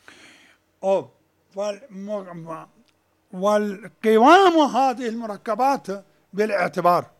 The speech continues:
لكن يكون هناك اعتباران، اعتبار من المولى في مقام التشريع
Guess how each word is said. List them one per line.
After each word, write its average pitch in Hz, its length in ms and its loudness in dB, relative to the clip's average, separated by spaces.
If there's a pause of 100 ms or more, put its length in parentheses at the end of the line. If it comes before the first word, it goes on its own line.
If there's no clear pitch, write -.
(500)
لكن 233 760 0 (300)
يكون 262 480 -6
هناك 277 500 -4
اعتباران، 220 920 0 (480)
اعتبار 202 760 -2
من 202 220 -10
المولى 240 760 0 (340)
في 226 300 -6
مقام 262 540 -6
التشريع 240 800 -6